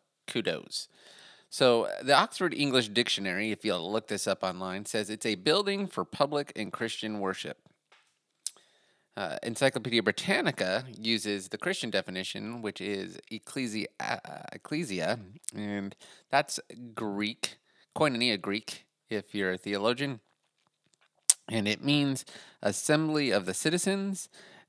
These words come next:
and then it meant Jewish people at the synagogue, and now it means Christians gathering or congregation. And I bring this up because the first thing you might hear from Christians is the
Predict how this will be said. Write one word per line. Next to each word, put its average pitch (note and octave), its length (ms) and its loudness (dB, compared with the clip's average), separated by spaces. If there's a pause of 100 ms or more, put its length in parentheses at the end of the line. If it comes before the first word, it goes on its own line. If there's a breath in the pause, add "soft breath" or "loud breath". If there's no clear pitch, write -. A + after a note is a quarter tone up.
and G#2+ 220 0
then F3 140 4
it D#3+ 80 2
meant C3 380 0 (260)
Jewish A#2+ 400 0
people G2+ 320 -2
at F#2 140 2
the G#2+ 80 -10
synagogue, C#3+ 640 2 (340 loud breath)
and G#2+ 180 0
now D3+ 220 4
it B2 100 0
means A#2+ 460 0 (300)
Christians B2 500 0
gathering G2+ 540 4
or F2+ 80 0
congregation. F#2 840 -2 (840 loud breath)
And B2 120 -4
I B2+ 40 2
bring D#4+ 260 -2
this G3 240 -4
up G2+ 260 -2 (100)
because G#2+ 600 -2
the A#2+ 160 -8
first - 300 -6
thing G3+ 140 -8
you E3 120 -2
might C#3+ 260 0
hear D3 320 -2
from A2+ 220 -10
Christians A#2 420 -4
is F2+ 260 -4 (240)
the D#2 220 -6